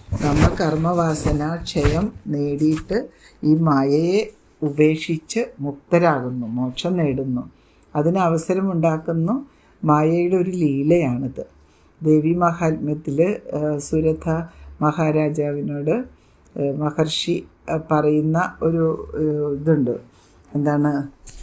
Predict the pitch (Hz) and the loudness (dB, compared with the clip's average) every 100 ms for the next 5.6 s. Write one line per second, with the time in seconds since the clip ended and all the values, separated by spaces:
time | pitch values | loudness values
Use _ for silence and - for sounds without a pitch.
0 | - - - 160 151 170 160 160 165 208 | -16 -12 0 0 2 2 4 2 2 -2
1 | 302 - - - - - - 165 147 143 | -4 -14 -20 -18 -12 -10 0 2 4 4
2 | 156 165 190 190 139 - 143 143 190 143 | 4 4 4 2 0 0 2 4 2 0
3 | 139 - 165 151 139 - 135 143 180 156 | 0 -2 0 0 -2 -2 2 2 2 -2
4 | 147 139 135 135 143 - - 135 135 135 | 0 -2 0 0 0 -2 -2 -2 -2 0
5 | 143 175 165 156 147 147 | 0 2 0 0 0 -2